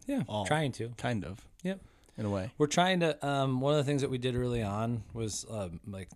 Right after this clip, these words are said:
Speaker 1: uh, there was a well-known thing in the community on Instagram called Meet the Maker.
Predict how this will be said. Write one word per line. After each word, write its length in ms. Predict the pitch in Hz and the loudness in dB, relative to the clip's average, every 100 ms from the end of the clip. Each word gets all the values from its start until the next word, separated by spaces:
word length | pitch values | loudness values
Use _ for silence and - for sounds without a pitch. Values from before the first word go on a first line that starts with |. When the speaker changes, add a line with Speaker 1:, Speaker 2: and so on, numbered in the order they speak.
| 98 | -12
Speaker 1:
uh, 140 | 90 - | -12 -10
there 120 | 113 | -6
was 140 | 123 117 | -4 -4
a 40 | |
well-known 460 | 107 123 127 117 101 | 0 2 2 0 -2
thing 300 | 107 107 107 | -2 -2 0
in 120 | 101 | -2
the 80 | 101 | -4
community 460 | - 107 107 110 | -4 -4 -2 -2
on 160 | 107 101 | -4 -4
Instagram 500 | 101 - 110 107 107 | -4 -6 -6 -6 -6
called 200 | - 82 | -6 -6
Meet 260 | 85 98 | -4 -6
the 100 | - | -4
Maker. 460 | 90 85 - 98 95 | -6 -6 -8 -10 -10